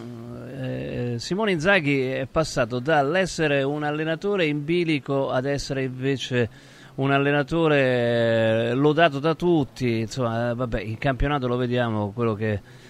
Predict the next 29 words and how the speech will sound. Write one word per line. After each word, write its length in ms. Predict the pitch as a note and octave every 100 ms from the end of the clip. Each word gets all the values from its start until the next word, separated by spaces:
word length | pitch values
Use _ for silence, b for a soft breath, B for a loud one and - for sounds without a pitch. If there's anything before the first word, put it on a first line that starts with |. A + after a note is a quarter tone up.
| b -
che 100 | A2+
sta 160 | -
facendo, 560 | A2 C3 - C#3 G#2+ G#2
il 100 | G#2
campionato 420 | B2+ A2 C3 B2
è 40 | A2
praticamente 960 | A#2 A2+ B2 B2+ A#2+ C3 B2+ B2 C3 C3
chiuso, 420 | D#3 C#3 A2+ A2
insomma, 840 | G#2+ - B2 G#2+ G#2 A2 A2 A2+
eh, 60 | A2+
vediamo 400 | A2 A2+ C#3 C3+
che 120 | B2
succede 540 | B2 C#3+ - C#3+ B2+ A#2+
adesso 540 | A#2 B2+ - A#2+ A2 b b b -
al 120 | B2
ritorno 500 | B2+ C3 C#3 C3 C3
con 160 | C#3 D3
l'Atletico. 960 | D#3 D3+ E3 D3+ B2 B2 A#2 A#2+ B2
Ehm, 480 | C3 C3 B2+ A#2+ A#2+ - - b b -
che 120 | - -
cosa 240 | F4 D4+
è 80 | B3+
cambiato 440 | - F3+ D3+ B2 A#2+
a 20 |
tuo 240 | - C#3+
giudizio 680 | B2 C3 B2+ D#3 - - B2+
che 240 | - C3+
l'ha 120 | B2+ B2
fatto 800 | - C3 B2+ - B2+ A#2+ A#2